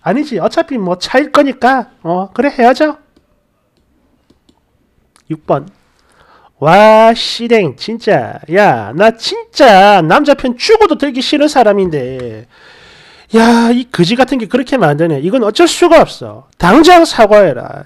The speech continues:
네 마음속에 양심이라는 게 있으면 해. 칠 번.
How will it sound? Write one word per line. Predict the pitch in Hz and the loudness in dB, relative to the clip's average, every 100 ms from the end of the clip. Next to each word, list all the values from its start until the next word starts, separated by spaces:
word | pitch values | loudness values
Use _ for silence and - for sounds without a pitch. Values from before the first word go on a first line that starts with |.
| - | -8
네 | 170 254 | -2 0
마음속에 | 151 175 240 269 233 | 2 0 0 -4 -2
양심이라는 | 135 190 - 294 294 269 277 | 0 0 0 0 2 2 0
게 | 262 | -2
있으면 | 196 240 233 240 | -4 -2 -4 0
해. | 381 392 208 104 _ _ _ _ _ _ _ _ _ | 4 4 4 0 _ _ _ _ _ _ _ _ _
칠 | - 120 | -10 -6
번. | 143 185 | -6 -8